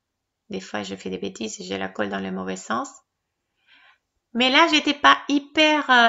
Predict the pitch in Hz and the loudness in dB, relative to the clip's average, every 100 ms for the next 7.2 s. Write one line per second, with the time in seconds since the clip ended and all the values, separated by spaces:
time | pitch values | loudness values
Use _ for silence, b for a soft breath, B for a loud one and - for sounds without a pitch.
0 | 233 233 - - 262 - - 254 247 262 | 2 -8 -8 -6 -6 -8 -8 -8 -4 -6
1 | 262 220 208 - 220 214 208 196 240 247 | -4 -8 -8 -6 -8 -4 -6 -2 -2 -2
2 | 214 196 190 190 190 208 214 - _ _ | -4 -4 -6 -6 -6 -8 -8 -12 _ _
3 | _ 120 - 240 226 - 247 - 240 - | _ -8 0 0 0 2 2 2 -6 -2
4 | 220 220 226 220 - 226 220 240 247 233 | -2 2 0 0 -4 -6 -6 -6 -8 -8
5 | 240 247 262 B B B B B _ - | -2 -2 -2 B B B B B _ -2
6 | 247 233 233 - - 226 240 - - - | 0 0 -4 -12 -2 -2 -2 -10 -16 -16
7 | - | -16